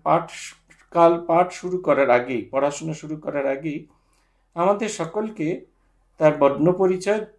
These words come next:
দুটি খুব ভালো উপদেশ দিয়েছেন। যদি সেটা মানা যায়, তাহলে জগৎ সংসারে আর কোনো কিছু মানার দরকার নেই। এক হচ্ছে, "সদা সত্য কথা বলিবে",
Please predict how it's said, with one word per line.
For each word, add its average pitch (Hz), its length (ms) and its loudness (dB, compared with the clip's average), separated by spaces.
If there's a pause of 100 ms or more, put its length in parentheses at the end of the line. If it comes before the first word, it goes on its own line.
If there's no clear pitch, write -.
(140)
দুটি 185 280 -14
খুব 185 340 -16
ভালো 135 280 -2
উপদেশ 127 500 -6
দিয়েছেন। 104 380 -10
যদি 131 200 -10
সেটা 156 300 -6
মানা 190 280 0
যায়, 170 240 -2 (460)
তাহলে 170 200 0
জগৎ 160 340 -2
সংসারে 170 440 -2
আর 156 80 4
কোনো 127 320 -8
কিছু - 260 -14
মানার 117 360 -2
দরকার 101 360 -6
নেই। 92 200 -8 (600)
এক 165 260 4
হচ্ছে, 185 220 -4
"সদা 165 280 0
সত্য - 360 -6
কথা 175 300 0
বলিবে", 170 420 -2